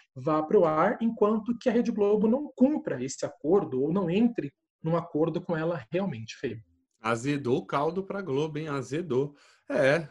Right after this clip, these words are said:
Speaker 1: Azedou.
Speaker 2: Com, é, combinado não sai caro. Se não pagou a mulher, tem que se ferrar mesmo, não é não?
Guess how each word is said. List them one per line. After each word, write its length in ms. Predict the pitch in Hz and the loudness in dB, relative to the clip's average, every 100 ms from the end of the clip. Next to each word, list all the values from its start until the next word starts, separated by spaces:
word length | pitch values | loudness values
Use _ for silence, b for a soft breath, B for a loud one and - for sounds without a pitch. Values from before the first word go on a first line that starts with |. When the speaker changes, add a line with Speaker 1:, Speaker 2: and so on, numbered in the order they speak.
| _ | _
Speaker 1:
Azedou. 640 | 131 117 156 117 113 117 113 - | -18 -10 -10 -8 -8 -8 -10 0
Speaker 2:
Com, 260 | 139 127 | 4 6
é, 140 | 147 135 | 6 4
combinado 580 | 113 110 113 104 120 147 | 2 6 6 6 2 2
não 100 | 170 | -2
sai 240 | - 277 | -2 -4
caro. 360 | - 135 131 127 | 0 2 2 0
Se 160 | - | -2
não 120 | 113 | -4
pagou 360 | 117 117 117 117 | 2 2 4 4
a 60 | 120 | 4
mulher, 560 | 123 113 123 170 233 | 2 2 2 0 -2
tem 120 | 240 233 | -6 -10
que 80 | |
se 100 | - | -10
ferrar 320 | - 277 240 247 | -4 -2 0 0
mesmo, 380 | - 143 131 - | 0 -2 -4 -10
não 140 | - 110 | -6 -2
é 20 | |
não? 320 | 123 202 147 | 2 0 -2